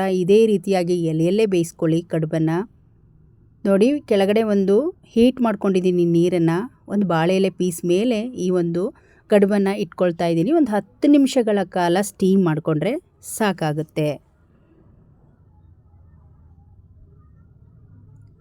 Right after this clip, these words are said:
ನೀವು ಬೇಕಿದ್ರೆ ಪಾತ್ರೆಯಲ್ಲಿ ಕೂಡ ಸ್ಟೀಮ್ ಮಾಡ್ಕೊಳ್ಬೋದು ಒಂದು ತಟ್ಟೆಯನ್ನ ಇಟ್ಟು. ತುಂಬ ಸುಲಭ ಅಂದ್ರೆ ಈ ರೀತಿ ಇಡ್ಲಿ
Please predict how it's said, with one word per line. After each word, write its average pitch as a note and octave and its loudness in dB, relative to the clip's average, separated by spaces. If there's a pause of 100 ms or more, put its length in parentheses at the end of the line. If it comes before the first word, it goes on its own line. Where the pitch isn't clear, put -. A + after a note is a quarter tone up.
(220)
ನೀವು C4+ 4
ಬೇಕಿದ್ರೆ B3 4
ಪಾತ್ರೆಯಲ್ಲಿ A3+ 4
ಕೂಡ G#3+ 4
ಸ್ಟೀಮ್ G3+ -2
ಮಾಡ್ಕೊಳ್ಬೋದು F3 2
ಒಂದು G3+ 2
ತಟ್ಟೆಯನ್ನ F3 0
ಇಟ್ಟು. E3 -2 (1700)
ತುಂಬ B3+ 6
ಸುಲಭ B3 2
ಅಂದ್ರೆ A3+ 0
ಈ G#3+ 4
ರೀತಿ G#3 -2 (140)
ಇಡ್ಲಿ G#3+ -2